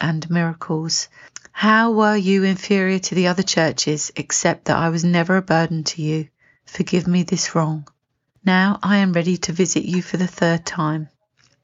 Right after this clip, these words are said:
I will not be a burden to you, because what I want is not your possessions, but you. After all,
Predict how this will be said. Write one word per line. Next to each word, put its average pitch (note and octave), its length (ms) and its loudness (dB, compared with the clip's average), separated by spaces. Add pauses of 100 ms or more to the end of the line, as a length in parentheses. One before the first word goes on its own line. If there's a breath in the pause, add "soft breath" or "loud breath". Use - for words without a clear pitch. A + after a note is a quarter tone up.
(140)
I - 80 0
will F#3 140 4
not F#3+ 200 2
be G#3 120 2
a G#3 60 4
burden E3+ 520 2
to D#3+ 80 -4
you, E3+ 280 0 (400 loud breath)
because - 340 -2
what F#3+ 100 4
I F#3 140 4
want E3+ 400 0
is D#3+ 100 -4
not F#3 180 0
your F#3 120 0
possessions, D#3+ 880 -2 (120)
but - 120 -2
you. E3+ 400 -4 (720 soft breath)
After F#3+ 480 2
all, E3 320 -2